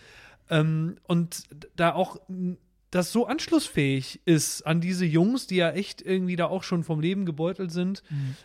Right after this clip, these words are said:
Speaker 1: und dann trotzdem sich da wiederfinden in dieser Musik, ne? Und, ähm, das hat, glaub ich, dann tatsächlich eine hohe geschlechts-,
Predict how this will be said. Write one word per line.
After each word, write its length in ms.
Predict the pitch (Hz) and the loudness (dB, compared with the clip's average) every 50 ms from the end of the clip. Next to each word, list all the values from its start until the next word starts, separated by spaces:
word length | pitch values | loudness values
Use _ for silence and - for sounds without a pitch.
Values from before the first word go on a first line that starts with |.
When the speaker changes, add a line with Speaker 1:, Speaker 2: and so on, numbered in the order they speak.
| - | -16
Speaker 1:
und 180 | - - 165 165 | -10 -6 -2 -2
dann 140 | 175 165 156 | -2 -2 -2
trotzdem 540 | - 175 170 - - - 202 190 196 196 185 | -2 -4 -4 -4 -2 -2 0 0 0 0 -2
sich 140 | 175 175 - | -6 -4 -2
da 140 | - 190 180 | -2 -2 0
wiederfinden 580 | 214 233 285 233 - - 147 131 135 135 135 131 | 0 -2 -2 -2 -2 -2 -4 -4 -4 -6 -6 -6
in 100 | 135 131 | -6 -6
dieser 240 | 131 131 127 131 127 | -6 -8 -8 -8 -6
Musik, 520 | 127 127 127 123 131 127 127 - - _ _ _ - | -6 -6 -8 -8 -10 -14 -14 -16 -20 _ _ _ -14
ne? 280 | 143 139 147 156 165 160 | -12 -10 -10 -8 -8 -8
Und, 400 | 151 143 147 143 135 - - 151 | -8 -6 -6 -6 -8 -8 -8 -6
ähm, 360 | 147 143 147 143 147 143 147 - | -4 -4 -4 -4 -6 -8 -10 -10
das 220 | - 135 131 - | -10 -8 -6 -6
hat, 100 | 165 - | -6 -2
glaub 220 | - 180 170 165 | 0 0 0 0
ich, 100 | 175 160 | -2 -4
dann 160 | - 175 160 156 | -6 -4 -4 -4
tatsächlich 500 | 160 170 160 - - 170 156 180 160 147 | -4 -4 -6 -6 -8 -8 -8 -6 -6 -6
eine 120 | 156 139 | -4 -4
hohe 280 | 139 143 147 143 139 139 | -4 -2 -2 -2 -2 -4
geschlechts-, 540 | 143 127 - - 139 127 - - - - | -6 -8 -6 -6 -6 -6 -6 -10 -20 -20